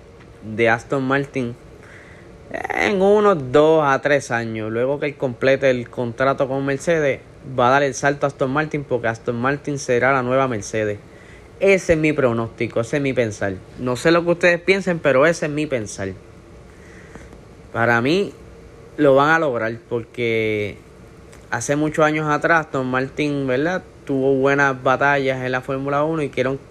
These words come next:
creo que quieren volver con, con mucha fuerza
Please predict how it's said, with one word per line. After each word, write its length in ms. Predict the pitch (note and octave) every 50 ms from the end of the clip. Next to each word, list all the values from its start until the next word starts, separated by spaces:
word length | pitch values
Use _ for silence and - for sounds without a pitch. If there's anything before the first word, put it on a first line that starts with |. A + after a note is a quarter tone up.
| - -
creo 180 | C#3+ C#3 D3+
que 120 | D3+ D3+ D3
quieren 320 | - C#3+ C#3+ D3 D3+ D3+
volver 380 | D3+ C#3+ C3+ B2 C#3 C#3+ C#3 C#3
con, 360 | - - C3+ C3 B2 A#2 A2+ - - - - - - -
con 120 | C3 C3
mucha 320 | B2+ C3 C#3 C3+ - D#3+ C#3+
fuerza 520 | - - D3+ D#3 D#3 D3+ - D3+ C3 C3